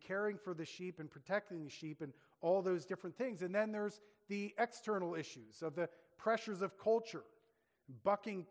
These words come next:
cultural trends, church trends, protecting the body of Christ. And so you can see that the elders have a lot of work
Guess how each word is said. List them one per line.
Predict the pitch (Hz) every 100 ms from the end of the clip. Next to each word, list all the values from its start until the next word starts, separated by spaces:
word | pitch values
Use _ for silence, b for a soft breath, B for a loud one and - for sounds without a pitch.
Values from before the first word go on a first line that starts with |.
| -
cultural | 220 226 - 180 156
trends, | - 208 220 185 143 -
church | - 226 233 -
trends, | - 151 123 - B B -
protecting | 165 208 208 214
the | 196
body | 170 170 175
of | 175 -
Christ. | 185 175 139
And | 156
so | - 220
you | 220
can | 214
see | - - 214 185 - b b -
that | 151
the | 160
elders | 160 147 139
have | 147
a | 135
lot | 131 120
of | 110
work | 120